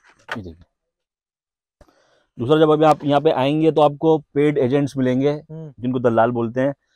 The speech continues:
Speaker 1: और वो आपको दो रुपए की नेल polish, पाँच रुपए की आईशैडो, दस रुपए की लिपस्टिक दिखाएंगे, वो सब फ्रॉड होता है,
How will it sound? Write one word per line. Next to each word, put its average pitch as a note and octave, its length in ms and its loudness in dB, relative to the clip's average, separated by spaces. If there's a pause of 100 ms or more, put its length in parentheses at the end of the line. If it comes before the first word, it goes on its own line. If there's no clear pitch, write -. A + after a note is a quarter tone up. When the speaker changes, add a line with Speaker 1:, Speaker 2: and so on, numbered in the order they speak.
(300)
Speaker 1:
और B2+ 300 4
वो C3 100 2
आपको C3 340 2
दो B2+ 220 -2
रुपए C3 200 -4
की B2+ 60 -6
नेल B2+ 160 -4
polish, B2 320 -2
पाँच A#2 260 -4
रुपए A#2+ 120 -10
की A#2+ 80 -4
आईशैडो, A#2 480 -2
दस A2+ 160 -6
रुपए A#2+ 120 -10
की A#2 60 -8
लिपस्टिक A#2 260 -10
दिखाएंगे, A2+ 260 -10
वो C3+ 100 -6
सब D3+ 120 -8
फ्रॉड B2 260 -2
होता A2 200 -2
है, D3 60 0